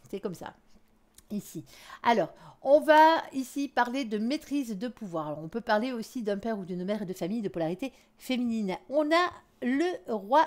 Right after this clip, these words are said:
de pique ici. Alors, le roi de pique a tendance à être une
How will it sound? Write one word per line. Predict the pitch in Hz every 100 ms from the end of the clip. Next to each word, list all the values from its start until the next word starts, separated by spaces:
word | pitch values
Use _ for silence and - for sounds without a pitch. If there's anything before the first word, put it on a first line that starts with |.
| -
de | 202 269
pique | - 240 -
ici. | 220 - 196
Alors, | 175 165
le | 190
roi | 196
de | 190
pique | 202 294
a | 220
tendance | 202 196 220 214
à |
être | 180 180
une | 185